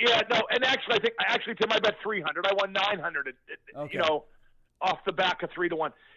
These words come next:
Speaker 1: Yeah, the first time I went to Anfield, I did the tour of the stadium. I went to the locker room, and Robbie Fowler, who was suspended for, uh, uh,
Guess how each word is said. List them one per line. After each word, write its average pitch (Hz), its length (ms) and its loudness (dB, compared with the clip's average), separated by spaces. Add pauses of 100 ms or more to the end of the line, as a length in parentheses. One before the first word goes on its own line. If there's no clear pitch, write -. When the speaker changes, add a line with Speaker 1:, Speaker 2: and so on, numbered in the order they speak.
Speaker 1:
Yeah, 262 180 4
the - 160 0
first - 200 2
time 539 100 4
I - 100 4
went 247 140 4
to 202 80 2
Anfield, 220 400 2
I 196 60 4
did 196 160 0
the 190 80 -2
tour 214 260 0
of 214 80 6
the 202 160 -2
stadium. 208 420 0
I 185 60 0
went 208 200 -2
to 175 40 -20
the 180 80 -4
locker 202 400 0
room, 175 420 -2 (760)
and 185 160 -2
Robbie 208 500 2
Fowler, 208 420 2
who 190 100 4
was 190 220 2
suspended 208 680 -2
for, 185 380 0 (100)
uh, 165 260 -6
uh, 175 340 -6